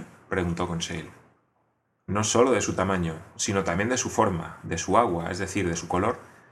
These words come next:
y de su oriente, es decir, de ese brillo suave de visos cambiantes que las hace tan agradables a la vista. Las más bellas perlas son llamadas perlas vírgenes o parangones. Son las que se forman aisladamente en el tejido del molusco.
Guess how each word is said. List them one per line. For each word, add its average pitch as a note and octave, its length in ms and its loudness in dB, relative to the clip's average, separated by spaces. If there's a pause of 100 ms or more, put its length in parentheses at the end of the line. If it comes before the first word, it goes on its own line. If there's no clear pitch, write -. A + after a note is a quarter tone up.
(180)
y G#2+ 100 0
de G2 100 4
su - 140 0
oriente, F2+ 540 0 (100)
es G2 140 -4
decir, F#2+ 320 -4
de G2 120 2
ese B2 180 -2
brillo A#2 240 0
suave A2 400 2
de F2+ 80 0
visos G#2 300 -2
cambiantes G2+ 680 0 (380)
que G2 100 2
las - 180 2
hace C3+ 200 0
tan A#2+ 260 0
agradables F2 520 0
a F2 40 -4
la E2 60 -2
vista. E2+ 380 -6 (480)
Las F#2 180 0
más A2+ 160 2
bellas A#2 320 2
perlas B2+ 360 2
son A2+ 140 -2
llamadas A2+ 360 0
perlas B2 400 2
vírgenes D3 480 -2
o F2 80 -4
parangones. F2+ 680 0 (680)
Son A2+ 160 0
las A2+ 100 0
que A#2+ 120 2
se G#2+ 100 0
forman A#2+ 340 4
aisladamente A2 640 2
en B2 80 -4
el F2+ 140 -2
tejido G#2 340 0
del F#2+ 120 0
molusco. F2+ 520 -2